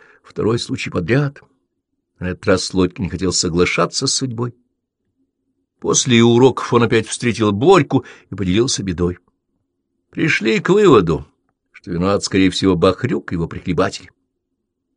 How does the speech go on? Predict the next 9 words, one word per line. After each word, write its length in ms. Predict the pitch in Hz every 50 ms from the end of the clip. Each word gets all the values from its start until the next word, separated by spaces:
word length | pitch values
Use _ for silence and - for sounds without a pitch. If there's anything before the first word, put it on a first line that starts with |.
| _ -
«Но 80 | 98
ведь 240 | 110 117 120 120 -
не 180 | 127 131 135 135
докажешь», — 680 | 127 143 143 143 143 - 165 160 151 147 139 127 - -
рассудил 500 | 127 127 117 - - 135 127 117 120 117
Борька. 380 | 117 151 - - - - - - _ _ _ _ _ _ _ _ _ _ _ _ _ _ - - - -
«Надо 340 | - 117 123 120 113 117 110
сперва 400 | - - - 113 101 107 123 120
понаблюдать. 760 | - 117 104 101 95 95 101 95 92 113 120 110 95 - -